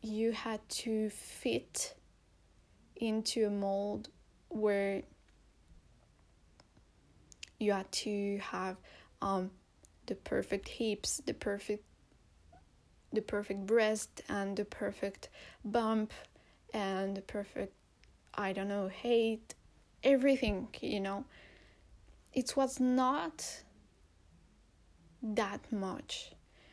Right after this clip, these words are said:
Um, I'm not saying that it was a perfect time and everything were f-, just amazing and they were, um,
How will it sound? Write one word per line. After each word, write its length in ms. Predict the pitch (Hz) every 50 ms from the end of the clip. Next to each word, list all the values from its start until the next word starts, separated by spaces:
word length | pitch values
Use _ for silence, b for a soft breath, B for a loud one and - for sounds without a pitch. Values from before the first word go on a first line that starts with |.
| b b b b b b b -
Um, 480 | - 214 208 208 196 190 165 160 - 285 - -
I'm 180 | - 240 247 277
not 180 | 294 302 294 302
saying 400 | - - 214 208 196 196 202 196
that 160 | 196 196 208
it 100 | 208 214
was 160 | 214 214 208
a 40 | -
perfect 440 | - - - 208 202 - 214 - -
time 240 | - 196 196 196
and 180 | 196 - - 214
everything 480 | 202 196 208 202 - - 208 208 208 202
were 120 | 196 196
f-, 300 | 196 196 - - - - - - - _ - _ - _ - 220
just 220 | 220 226 220 - -
amazing 720 | 220 214 208 208 214 220 214 190 208 202 202 202 202 202 -
and 400 | - - 202 202 202 202 196 - B B B B B B B B - - 220 -
they 180 | - - 208 196
were, 440 | 190 190 196 202 196 196 196 196 196 - -
um, 360 | 208 196 196 190 190 190 240